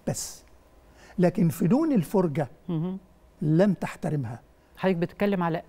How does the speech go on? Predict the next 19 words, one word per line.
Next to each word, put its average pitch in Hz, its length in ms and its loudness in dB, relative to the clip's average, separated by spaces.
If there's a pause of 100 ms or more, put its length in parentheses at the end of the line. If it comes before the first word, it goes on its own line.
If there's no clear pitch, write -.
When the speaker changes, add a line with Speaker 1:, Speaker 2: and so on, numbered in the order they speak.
Speaker 2:
على 156 200 -4
أي 202 320 2
نخبة 185 500 -2
وفي 170 320 -2
أي 202 160 2
تاريخ؟ 160 400 -4
Speaker 1:
النخبة 165 480 2
اللي 151 220 0
بتكتب - 460 -8
الشعر 160 480 -6 (320)
وتكتب 175 1000 -2
النثر 139 420 -6 (560)
في 190 240 0
تاريخنا 190 500 0
كله، 139 420 0 (720)
التاريخ 170 360 -4
العربي 156 500 -4 (100)
كله، 139 340 2 (360)
Speaker 2:
مم. - 60 -12